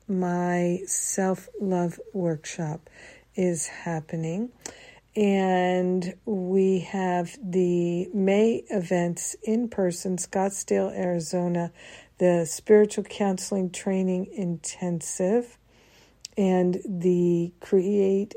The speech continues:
and Lead Workshops That Make a Difference. We're doing these back to back so that you, if you're traveling from a long distance, that you'll be able to come to both of them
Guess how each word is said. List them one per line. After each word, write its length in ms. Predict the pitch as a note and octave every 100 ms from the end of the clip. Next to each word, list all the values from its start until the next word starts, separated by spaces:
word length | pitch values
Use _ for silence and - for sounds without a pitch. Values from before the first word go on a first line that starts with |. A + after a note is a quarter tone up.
| G#4+
and 300 | F#3+ F3+ F3
Lead 260 | F#3 F3+
Workshops 800 | F3 E3+ F3 F3 - F3 E3+ -
That 180 | - -
Make 240 | F3 D#3
a 60 | E3
Difference. 640 | D3 F3 - G#3+ A3+ - - - - - -
We're 120 | F#3+
doing 420 | F#3 F#3+ F#3 F3+
these 300 | E3+ D#3+ - _
back 460 | - F#3 F#3+ G3 -
to 140 | -
back 640 | E3 E3+ F3 A3+ D4 - - - - - - -
so 240 | - F#3+
that 400 | F3 F3 F#3 -
you, 640 | F3+ F#3 F#3+ F#3+ F#3+ G3 -
if 240 | G3 F3+ F#3+
you're 200 | F3+ E3+
traveling 680 | - G3 F#3 F#3 F#3+ F#3
from 200 | E3+ F#3+
a 60 | F3
long 320 | E3 D#3+ D#3+
distance, 880 | D#3+ G3 - - G3+ G3+ G3 - - - - - _ -
that 300 | F3+ E3+ - -
you'll 380 | F3+ F3 F3 D#3+
be 240 | - E3+
able 160 | D#3+ D#3+
to 100 | E3
come 300 | - E3 D#3+
to 120 | G3
both 380 | F#3 A3 B3 -
of 140 | E3
them 200 | D#3+ D#3+